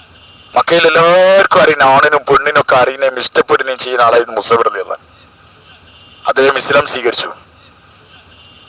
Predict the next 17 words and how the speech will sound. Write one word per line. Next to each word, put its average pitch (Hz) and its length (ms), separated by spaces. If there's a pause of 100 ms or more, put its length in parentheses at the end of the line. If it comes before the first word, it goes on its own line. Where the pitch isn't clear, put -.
ഇസ്ലാം 147 280
സ്വീകരിച്ചതോടുകൂടി 147 640
വീട്ടിൽ 147 280
പ്രശ്നങ്ങളായി. 139 580 (1500)
അവസാനം 135 420
അദ്ദേഹത്തിനെ 139 640
ഉടുത്ത 139 600 (160)
തുണി 143 180
അഴിപ്പിച്ചു. 131 500 (1400)
ഉമ്മ 156 280
കൊടുത്തൊരു 160 380 (120)
തട്ട് 139 200
കൊടുത്തിട്ടാണ് 139 540
നബിതങ്ങൾ 120 300
ശാസങ്ങൾ 113 380
അടുക്കൽ 101 280
വന്നത്. - 240